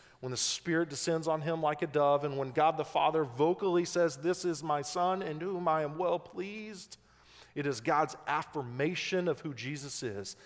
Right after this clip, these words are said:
that he really is the Son of God, and he is who all of the Old Testament has been pointing to up until this moment in time. And in essence, it's God deputizing Jesus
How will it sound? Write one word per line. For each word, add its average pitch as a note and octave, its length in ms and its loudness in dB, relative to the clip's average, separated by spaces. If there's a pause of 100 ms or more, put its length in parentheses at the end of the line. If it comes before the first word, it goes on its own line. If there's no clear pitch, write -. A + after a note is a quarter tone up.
(200)
that A#2+ 140 -2
he C#3+ 120 -6
really C#3 260 0
is B2 140 -2
the A#2 80 -14
Son D3 300 -2
of D#3 100 -4
God, C3 300 4
and A#2+ 140 -2
he D3+ 180 -4
is C3+ 120 0
who C#3 180 -4
all F#3+ 360 8
of F3 80 6
the E3 140 -2
Old E3+ 240 2
Testament E3 420 0
has C#3+ 180 -2
been D3+ 180 -4
pointing C3+ 360 -6
to C3 320 -4 (300)
up B2 180 -2
until A#2 240 -4
this A2 320 -8
moment G#2+ 400 -10
in G#2 120 -16
time. F#2 340 -16 (1400)
And C#3+ 100 -8
in D#3 60 -8
essence, D#3+ 360 -6
it's B2+ 160 -10
God C3+ 240 0 (160)
deputizing C3+ 1160 -8 (160)
Jesus A2 880 -12